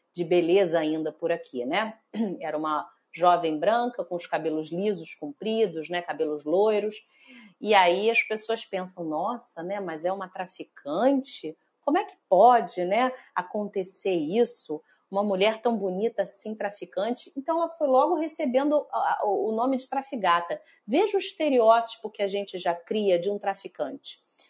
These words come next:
E aí eu faço um exercício até aqui com vocês, né? Quando vocês pensam em traficante, qual é a primeira imagem que vocês veem à cabeça? Vocês veem um cara no morro, é, negro, com um fuzil, com pouco estudo,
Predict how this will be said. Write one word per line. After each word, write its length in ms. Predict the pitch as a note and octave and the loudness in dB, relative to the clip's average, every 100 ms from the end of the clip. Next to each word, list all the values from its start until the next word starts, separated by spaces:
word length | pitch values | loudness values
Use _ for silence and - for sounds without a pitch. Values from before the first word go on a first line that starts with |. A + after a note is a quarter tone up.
| _ _ _ - | _ _ _ 4
E 60 | |
aí 80 | D#4 | 4
eu 100 | E4+ | 4
faço 300 | E4+ D4+ D4+ | 2 0 2
um 20 | |
exercício 520 | C#4+ C#4 C4+ C#4 C4+ | 2 0 -2 -6 -2
até 180 | C4 C4+ | 0 0
aqui 200 | C#4+ C#4+ | 0 -2
com 160 | C#4 C4+ | -2 0
vocês, 560 | C#4+ C#4+ - G3+ F#3+ | 0 -2 0 0 0
né? 300 | G#3 G#3 G#3+ - | -2 -6 -8 -6
Quando 180 | C#4+ | -4
vocês 380 | D#4 E4 F#4+ - | -4 -4 -6 -8
pensam 500 | - C4+ B3+ B3+ A#3 | -6 -2 -2 -4 -8
em 80 | G#3 | -10
traficante, 960 | G3 G3+ G3+ - - A3 A3+ G#3+ - A3 | -6 -6 -6 -10 -8 -4 -2 -4 -8 -8
qual 220 | - D#4 | -2 -2
é 40 | |
a 20 | |
primeira 420 | E4 C#4+ C4 C#4+ D#4+ | -2 0 2 2 0
imagem 520 | C4+ G3+ G3+ G3 G3 | 0 0 0 -2 -8
que 120 | F#3 | -10
vocês 360 | F#3+ F#3+ F#3 E3 | -10 -6 -6 -4
veem 260 | E3+ E3+ | -6 -6
à 40 | E3 | -8
cabeça? 640 | D#3+ D3+ - - - _ _ _ _ _ | -10 -8 -10 -10 -16 _ _ _ _ _
Vocês 220 | - G3 | -2 -2
veem 180 | G3 G#3+ | 0 -2
um 100 | G#3 | -2
cara 300 | G3+ F#3 F3+ | 0 2 2
no 100 | F3 | -2
morro, 640 | E3 F#3 B3 C4 C4 C#4 - _ _ _ _ _ - | 0 6 8 8 4 -2 -4 _ _ _ _ _ -2
é, 240 | E3+ E3 | 0 2
negro, 600 | F#3 A3 A#3+ A3+ C4 C4 - _ - | 4 6 6 6 2 0 -6 _ -10
com 160 | A3 | -6
um 40 | G#3+ | -6
fuzil, 800 | - F#3+ D#3+ A3+ B3+ B3+ C4 - _ _ _ | -2 -4 0 4 6 6 2 -4 _ _ _
com 160 | - G3 | -8 -2
pouco 300 | A#3 A3 - | 2 2 0
estudo, 720 | - - C#4 C#4+ B3 C4+ C4 | -12 0 4 4 4 2 2